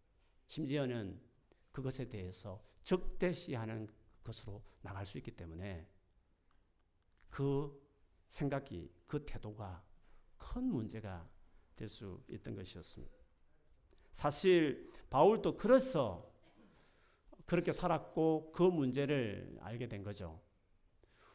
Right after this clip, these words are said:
우리가 이 생각을 멈추게 될 때는 '이것이 잘못된 생각이구나. 열심히 최선을 다해 살아가는 것이 세상을 바르게 살아가는 방법이 아니구나.' 하는 것을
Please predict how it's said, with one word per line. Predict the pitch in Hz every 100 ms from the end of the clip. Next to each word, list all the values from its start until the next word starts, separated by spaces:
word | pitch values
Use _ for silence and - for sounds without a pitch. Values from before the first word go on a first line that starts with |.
| - - _ _ -
우리가 | 180 226
이 | 202
생각을 | 220 254 247 240 220 190
멈추게 | 143 156 - 190 190
될 | 123 110
때는 | 131 120 104 98
'이것이 | 165 226 220
잘못된 | 123 131 226 269
생각이구나. | 254 175 135 107 107 95 92 - _ -
열심히 | 220 294 - 294 262 175 - - -
최선을 | - 170 262 277
다해 | 160
살아가는 | 147 220 185 160 143
것이 | 127 117 - 175 175 175 - _ _ _ _ _ _ -
세상을 | - 160 196 208 208
바르게 | - 147 226
살아가는 | - 190 151
방법이 | 160 - 165 143
아니구나.' | - 143 240 233 180
하는 | 165 139
것을 | 117 110